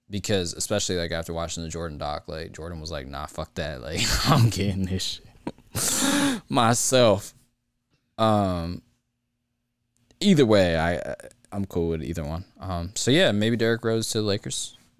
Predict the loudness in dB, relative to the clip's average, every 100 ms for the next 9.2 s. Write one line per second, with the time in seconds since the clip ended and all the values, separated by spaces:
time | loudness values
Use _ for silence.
0 | -10 -6 0 2 4 4 2 0 0 -2
1 | 0 4 4 2 0 0 0 4 4 4
2 | 2 2 0 0 0 0 0 0 -2 0
3 | 2 2 2 4 8 8 6 _ _ _
4 | _ _ _ _ -16 0 2 4 2 2
5 | 2 4 6 8 8 6 2 4 6 6
6 | 4 0 -4 -4 -12 -20 -20 -20 -20 -20
7 | -20 -20 -20 -20 -20 _ _ _ 4 6
8 | 6 6 4 2 2 2 4 8 8 8
9 | 6 2